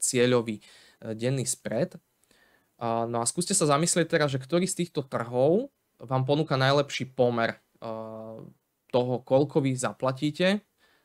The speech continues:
za vstup do toho obchodu alebo za ten obchod ako taký a aký priestor k zárobku vám dá volatilita daň-,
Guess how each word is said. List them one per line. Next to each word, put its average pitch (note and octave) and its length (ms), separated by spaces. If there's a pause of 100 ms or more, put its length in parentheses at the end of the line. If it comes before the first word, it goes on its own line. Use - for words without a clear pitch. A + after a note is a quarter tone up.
za A#2 240
vstup - 320
do C3 80
toho D3+ 240
obchodu D#3+ 480 (560)
alebo A2+ 400
za A#2 80
ten A2+ 160
obchod A#2 320
ako A2+ 160
taký E3 560 (680)
a A#2+ 160
aký C3 160
priestor C3 560
k B2 240
zárobku A#2+ 560
vám A2+ 160
dá A2+ 320
volatilita A2 560
daň-, A2 240